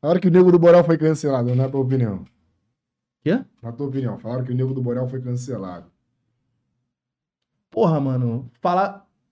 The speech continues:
Speaker 2: Tipo assim, eu, é um, é um tipo de moleque que, tipo assim, eu, eu tive uma experiência com ele uma vez na Furacão, tá ligado? Que eu fiquei muito chateado,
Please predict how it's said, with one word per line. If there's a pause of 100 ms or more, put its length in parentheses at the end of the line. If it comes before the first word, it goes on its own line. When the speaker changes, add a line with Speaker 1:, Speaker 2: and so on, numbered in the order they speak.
(120)
Speaker 2:
Tipo
assim,
eu,
é
um,
é
um
tipo
de
moleque
que,
tipo
assim,
eu, (480)
eu
tive
uma
experiência
com
ele
uma
vez
na
Furacão,
tá
ligado? (460)
Que
eu
fiquei
muito
chateado,